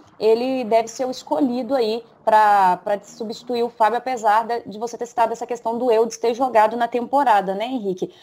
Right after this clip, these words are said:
Agora, em relação ao substituto do Sobis, pelo que o Filipão indicou também, né, ele citou o próprio nome do Moreno, o nome do Thiago, nessa tele-, nessa entrevista coletiva pós-jogo. Me agradaria mais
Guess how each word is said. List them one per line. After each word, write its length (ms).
Agora, 520
em 240
relação 720
ao 600
substituto 560
do 160
Sobis, 640
pelo 240
que 120
o 40
Filipão 800
indicou 480
também, 460
né, 100
ele 100
citou 380
o 40
próprio 320
nome 200
do 120
Moreno, 580
o 60
nome 220
do 80
Thiago, 600
nessa 220
tele-, 300
nessa 600
entrevista 460
coletiva 500
pós-jogo. 840
Me 240
agradaria 640
mais 640